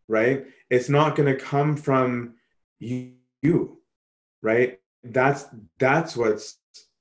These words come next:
beautiful about this whole thing, is that the incarnation gifted us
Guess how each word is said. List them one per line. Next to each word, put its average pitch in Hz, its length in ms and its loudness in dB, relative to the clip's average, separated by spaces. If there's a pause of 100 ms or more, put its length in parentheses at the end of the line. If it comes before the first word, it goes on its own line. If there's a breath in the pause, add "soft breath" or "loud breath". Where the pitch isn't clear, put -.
(140)
beautiful 131 480 2
about 117 120 0
this 104 120 -14
whole 104 180 -4
thing, 101 460 -8
is 113 180 -4
that 117 380 -2 (440 soft breath)
the 131 140 2
incarnation 131 960 -4 (540)
gifted 156 480 0
us 131 460 -4